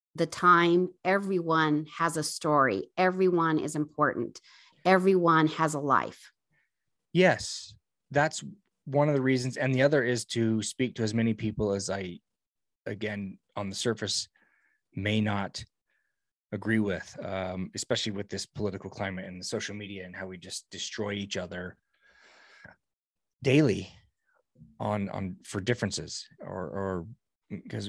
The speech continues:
Speaker 2: you know, we're in this camp or you're in that camp or you're in this box or that box. And we tend to other people. I don't know if there's a term you're familiar with called othering. You put people in these boxes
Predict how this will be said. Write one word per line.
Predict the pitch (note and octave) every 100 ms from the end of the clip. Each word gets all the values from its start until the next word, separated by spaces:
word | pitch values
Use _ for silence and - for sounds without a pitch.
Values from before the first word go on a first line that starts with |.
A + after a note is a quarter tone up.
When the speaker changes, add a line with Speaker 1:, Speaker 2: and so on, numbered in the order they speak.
| -
Speaker 2:
you | - G#2
know, |
we're | G2+ A2
in | A2
this | A2+
camp | - G2 F2+
or | F#2
you're | G#2
in | G#2
that | G#2 -
camp | G2 F2+
or | F#2
you're | G2+
in | A2
this | A2 -
box | F#2+ F#2 -
or |
that | F#2 G2 G#2+
box. | F2+ F2 - -
And | F#2+ F#2 _ - - _
we | G2+
tend | A2 G#2
to | G2 F#2+ F2+ F#2+ _ _ _
other | A2+ A#2
people. | G2 F2+ D2 - _ _ _ _ _ _ _
I |
don't | F2+
know |
if | F2+
there's | F2 F2
a |
term | - F2 D#2
you're | F2+ F2+ -
familiar | - G2+ F#2
with | F2
called | G2 - G2
othering. | F#2+ F#2 F#2 - _ - - - _ _ -
You |
put | - A2
people | G#2 F#2
in | F2+
these | E2
boxes | - F#2 G2+ - D#2 C#2+ -